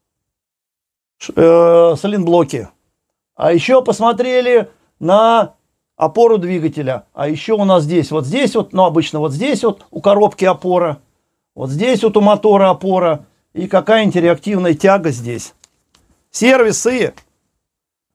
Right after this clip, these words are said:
Не призываю всё подряд менять, но посмотрите, тут столько всего, прежде чем приговаривать бедного расстроенного клиента на коробку. Проверьте всё внимательно,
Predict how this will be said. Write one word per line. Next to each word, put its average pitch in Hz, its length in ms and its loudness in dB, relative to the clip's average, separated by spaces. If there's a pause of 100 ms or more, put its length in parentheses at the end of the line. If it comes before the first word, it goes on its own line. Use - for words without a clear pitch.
(460)
Не 180 140 4
призываю 208 640 2
всё 190 180 -4
подряд 190 440 0
менять, 190 400 -2
но 151 100 -2
посмотрите, 196 680 -4
тут 165 220 -6
столько 208 400 -2
всего, 247 560 0 (960)
прежде 160 360 -2
чем 214 260 -2
приговаривать 165 760 2 (1040)
бедного 196 360 2
расстроенного 190 600 2
клиента 185 480 -2
на 170 180 0
коробку. 147 600 -2 (260)
Проверьте 196 540 0
всё 175 240 -2
внимательно, 202 800 0